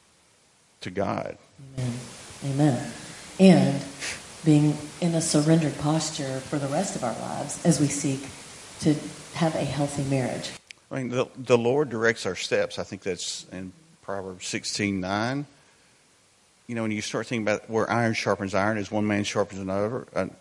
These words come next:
Speaker 1: another, with Proverbs twenty-seven seventeen, all those things just kinda rush together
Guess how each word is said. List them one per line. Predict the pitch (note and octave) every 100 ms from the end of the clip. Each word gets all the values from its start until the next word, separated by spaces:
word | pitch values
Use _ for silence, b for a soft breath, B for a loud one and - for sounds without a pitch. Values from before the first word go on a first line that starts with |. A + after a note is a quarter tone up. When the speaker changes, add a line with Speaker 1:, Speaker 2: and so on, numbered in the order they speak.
| -
Speaker 1:
another, | F#2 F#2+ A2 D#3
with | C#3+ F#2+ F#2+
Proverbs | - G#2 G2 F#2 -
twenty-seven | A2+ G#2 G2+ A2 G2+ G2
seventeen, | - G#2 G2+ - A2
all | A2 B2+
those | E3 B2+ A2+
things | A2+ G#2
just | G#2 G2+
kinda | - G2 F2 - b b b b b b -
rush | A2+ C#3 -
together | A2 F#2+ A2+ E3 G#2 F#2